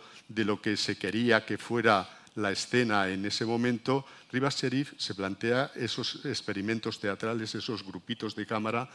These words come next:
de los que hablaba antes y que intentan promover una nueva visión del teatro, es decir, un teatro en el que prime el arte por encima del negocio,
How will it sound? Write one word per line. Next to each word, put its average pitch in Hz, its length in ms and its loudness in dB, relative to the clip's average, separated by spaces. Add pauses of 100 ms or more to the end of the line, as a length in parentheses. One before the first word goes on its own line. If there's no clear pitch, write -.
(300)
de 113 80 0
los 98 140 -2
que - 120 -4
hablaba 101 380 2
antes 110 460 0 (300)
y 139 120 4
que 151 400 2 (100)
intentan 131 1000 2 (880)
promover 113 600 2 (280)
una 139 260 2
nueva 131 340 4
visión 104 440 0
del 95 180 0
teatro, 87 540 -8
es 104 100 -6
decir, 104 400 -2 (300)
un 117 180 0
teatro 127 720 4
en 110 160 0
el 101 160 -2
que 98 140 -6
prime 117 520 0
el 110 220 0
arte 117 540 4
por 92 200 -8
encima 90 360 -6
del 92 160 -2
negocio, 143 600 -2